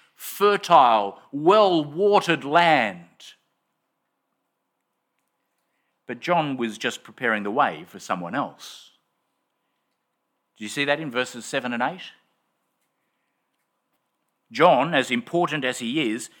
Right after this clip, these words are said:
he's not as important as the one who's coming after him. John was all about a symbol. John was all about a sign.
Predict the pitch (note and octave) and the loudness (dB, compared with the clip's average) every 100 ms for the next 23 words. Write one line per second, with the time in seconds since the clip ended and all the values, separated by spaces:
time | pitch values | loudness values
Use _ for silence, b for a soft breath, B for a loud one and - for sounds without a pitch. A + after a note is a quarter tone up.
0 | b D3+ C#3+ D3 D#3 - - F3 E3+ B2+ | b -2 -2 2 0 0 0 2 2 -2
1 | A#2 B2+ B2 C#3+ D3 C3 - C3+ C#3 C#3 | -4 -6 -6 -4 -4 -4 -4 -2 0 0
2 | B2+ - C3 A#2+ C#3 C#3+ - F#2+ E2+ - | -2 -4 -4 0 0 0 -4 -16 -16 -20
3 | _ _ _ _ _ _ _ _ _ _ | _ _ _ _ _ _ _ _ _ _
4 | _ _ _ _ _ _ - D3 G3 G#3+ | _ _ _ _ _ _ -2 2 2 0
5 | G3 _ _ _ _ _ C3+ C3+ E3 A#3 | -8 _ _ _ _ _ -10 -4 -2 -2
6 | G3+ F#3 E3 D3 - D3 G2+ D2 _ _ | 2 4 4 0 -6 -6 -8 -12 _ _
7 | _ _ _ _ _ - F#3 A3+ F#3 F#3 | _ _ _ _ _ 2 2 4 2 2
8 | E3 D#3+ D3+ D#3 D3 - F3 D3 A2 F2+ | 2 4 4 2 -4 0 4 4 2 -2
9 | D2+ | -12